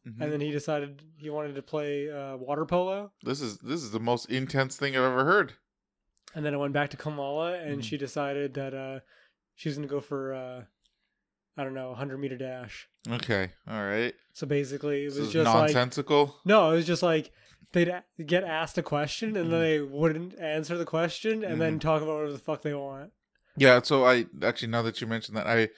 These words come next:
Speaker 1: I heard, like, uh, f-, 'cause I don't like watching these debates, but, like,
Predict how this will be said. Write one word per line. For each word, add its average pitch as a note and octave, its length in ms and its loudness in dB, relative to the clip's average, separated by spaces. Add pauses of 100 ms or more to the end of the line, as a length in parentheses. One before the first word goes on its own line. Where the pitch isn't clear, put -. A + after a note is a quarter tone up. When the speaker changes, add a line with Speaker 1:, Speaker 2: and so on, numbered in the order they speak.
(260)
Speaker 1:
I A#2+ 80 4
heard, B2+ 300 2
like, B2 180 2 (240)
uh, G#2+ 80 -2
f-, - 220 -14 (340)
'cause F#2+ 220 -16 (140)
I G#2+ 140 -2
don't G2 280 -8
like G2+ 180 -10
watching G2+ 280 -6
these F#2+ 140 -8
debates, F#2 320 -6
but, - 140 -8
like, G#2 200 -4